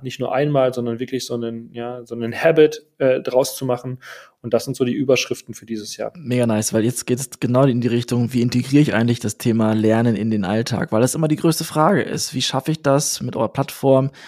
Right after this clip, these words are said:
Speaker 2: Vor allem auch, wie wird das gelebt in den Unternehmen? Schaffen die dann entsprechend eine Lernstunde, die man sich nutzen darf, legen darf? Ist es erlaubt während der Arbeitszeit? Gibt es da Vorgaben von euch? Kannst du da ein bisschen, ein bisschen was an Insights reingeben?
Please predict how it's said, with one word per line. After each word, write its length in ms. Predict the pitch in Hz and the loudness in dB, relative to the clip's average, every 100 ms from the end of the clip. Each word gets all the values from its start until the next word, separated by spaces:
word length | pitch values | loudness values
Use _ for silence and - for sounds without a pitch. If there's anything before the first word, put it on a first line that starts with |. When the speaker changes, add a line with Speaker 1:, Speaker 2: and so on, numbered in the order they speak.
| - | -20
Speaker 2:
Vor 220 | - 110 | -6 2
allem 240 | 104 123 117 | 4 4 2
auch, 240 | - 117 | -2 -4
wie 140 | 127 131 | -4 -2
wird 100 | 127 | -2
das 240 | 117 - | -4 -6
gelebt 720 | 180 139 131 127 117 127 139 | -8 0 4 4 6 4 2
in 60 | 113 | -2
den 80 | 104 | -2
Unternehmen? 500 | 104 101 104 104 110 | -2 -2 0 -2 -2
Schaffen 320 | - 123 120 | -2 -2 -2
die 80 | 113 | -2
dann 80 | |
entsprechend 420 | 110 - 107 120 110 | -2 -2 -4 -4 -4
eine 200 | 113 113 | -2 0
Lernstunde, 500 | 123 147 143 143 139 | 2 2 0 -2 0
die 120 | 127 | -2
man 120 | 120 | -2
sich 140 | 113 | -2
nutzen 260 | 131 - 135 | -4 -4 0
darf, 240 | 123 120 | 2 2
legen 240 | 120 123 120 | 0 -2 0
darf? 280 | 117 117 - | 2 2 0
Ist 80 | 120 | -6
es 100 | - | -4
erlaubt 460 | 135 - 139 - | -2 2 2 2
während 180 | 135 127 | 2 2
der 80 | 113 | 2
Arbeitszeit? 460 | 120 117 - 117 | 2 0 -2 -4
Gibt 100 | - | -4
es 80 | - | -6
da 60 | 107 | -6
Vorgaben 680 | - - 147 156 139 135 | -4 4 4 6 4 2
von 160 | 143 123 | 0 -2
euch? 240 | 120 117 - - - | 0 -2 -4 -18 -6
Kannst 180 | 135 | -4
du 40 | 139 | 0
da 120 | 120 | 0
ein 80 | 131 | 0
bisschen, 300 | 127 - 127 | -4 -6 -8
ein 60 | 127 | -8
bisschen 200 | 120 117 | -8 -6
was 220 | 120 - | -8 -8
an 160 | 117 | -10
Insights 420 | - 151 123 123 - | -8 -6 -6 -6 -8
reingeben? 460 | 131 - 175 151 | -8 -8 -10 -10